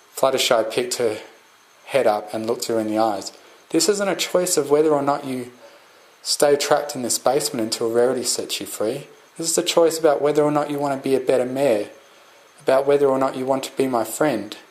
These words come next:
Think about that carefully before you answer, Dash." "My answer is, umph." Dash shook her head,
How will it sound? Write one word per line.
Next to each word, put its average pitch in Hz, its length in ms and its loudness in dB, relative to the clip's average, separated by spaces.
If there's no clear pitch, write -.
Think 180 220 -4
about 170 300 2
that 120 200 0
carefully 147 500 0
before 110 340 -2
you 117 140 -2
answer, 117 340 -4
Dash." - 500 -8
"My 139 160 0
answer 170 440 0
is, 139 320 2
umph." - 520 0
Dash 151 180 4
shook - 260 -2
her 117 100 2
head, - 420 -2